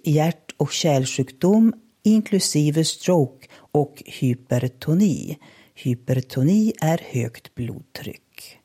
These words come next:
Kronisk lungsjukdom såsom kol samt svår och instabil astma. Andra tillstånd som leder till nedsatt lungfunktion eller försämrad hostkraft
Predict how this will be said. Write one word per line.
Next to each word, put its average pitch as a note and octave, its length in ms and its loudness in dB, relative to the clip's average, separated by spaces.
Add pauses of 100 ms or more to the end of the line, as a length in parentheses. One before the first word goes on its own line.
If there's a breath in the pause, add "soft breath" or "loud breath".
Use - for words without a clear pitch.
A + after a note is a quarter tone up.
(140)
Kronisk A#3 760 4
lungsjukdom F#3 1000 2
såsom B2+ 420 0
kol A3 640 2
samt D3 360 -2
svår G#3+ 600 2
och - 380 -2
instabil D3 840 2
astma. - 560 -4 (880 soft breath)
Andra G#3+ 520 2
tillstånd D3+ 800 2
som C#3+ 180 2
leder D3 360 2
till C#3+ 180 0
nedsatt D#3+ 680 0
lungfunktion C#3+ 1000 2 (340 loud breath)
eller A3 240 4
försämrad D#3 760 2
hostkraft - 1040 -2